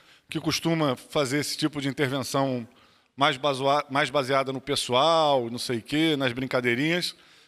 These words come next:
é, veio com essa história de invejar. Mas, na verdade, eu acho que isso aponta os muitos momentos em que temos convergências.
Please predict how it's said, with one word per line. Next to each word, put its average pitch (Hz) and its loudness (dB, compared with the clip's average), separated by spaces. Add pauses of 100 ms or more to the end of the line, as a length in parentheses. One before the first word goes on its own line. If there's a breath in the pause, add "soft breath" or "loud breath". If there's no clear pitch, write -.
(120)
é, 156 0
veio 160 4
com 165 -2
essa - -2
história 156 2
de 151 -6
invejar. 156 0
Mas, 143 -2
na 165 0
verdade, 170 2
eu 175 4
acho 170 4
que 190 0 (380 loud breath)
isso 180 2
aponta 190 2
os 160 2
muitos 185 0
momentos 180 0
em 190 -10
que 156 -14
temos 185 -6
convergências. 170 0